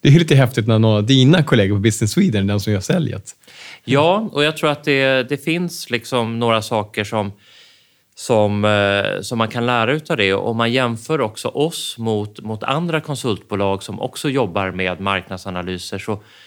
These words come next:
Speaker 2: så tror jag att en sak som vi har med oss är att vi finns på plats på väldigt många marknader. Vi är en mix utav svenska projektledare och lokala konsulter. Så vår, mixen utav att både kunna den lokala marknaden och kunna de svenska företagen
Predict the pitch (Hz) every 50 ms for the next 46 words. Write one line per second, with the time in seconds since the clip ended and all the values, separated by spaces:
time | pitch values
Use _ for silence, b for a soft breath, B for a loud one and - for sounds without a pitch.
0 | b b b b - 110 104 - - 123 113 107 107 107 - - - 127 139 151
1 | 156 151 - 113 101 104 - 110 95 101 95 107 127 139 135 110 92 90 87 87
2 | 87 87 - 101 92 92 92 90 b b b b b b - 113 110 101 - 131
3 | 139 139 131 - - 135 113 - - 101 101 113 - - - _ - 113 95 110
4 | 104 92 98 107 101 92 92 92 95 95 95 90 85 - - 92 90 95 107 123
5 | 135 b b b b b b b 92 98 98 98 104 113 120 123 117 101 107 113
6 | 110 - - - - - 110 104 107 - 98 98 98 - - - 98 - - -
7 | 113 107 101 101 95 - - - - 98 98 98 98 95 - - - - - -
8 | 110 - - 104 104 - - 95 92 95 95 90 101 98 95 101 104 101 - -
9 | 104 101 - - - - 98 101 101 - 107 95 98 95 98 98 - 101 95 -
10 | 98 92 90 - _ - 98 113 143 - B B B B B B B B B B
11 | - - 120 120 - - - - 131 127 113 131 139 143 135 - - - 151 131
12 | 156 180 180 - - - 151 135 127 120 - 123 110 - - 160 151 131 135 147
13 | - 180 160 123 113 110 107 104 104 104 - 107 101 98 95 101 110 107 95 90
14 | - - 110 107 98 95 - - 107 - - - 131 120 104 98 101 101 98 98
15 | - - 110 98 95 - - 98 - - 107 95 92 92 - 113 117 120 110 107
16 | 90 87 90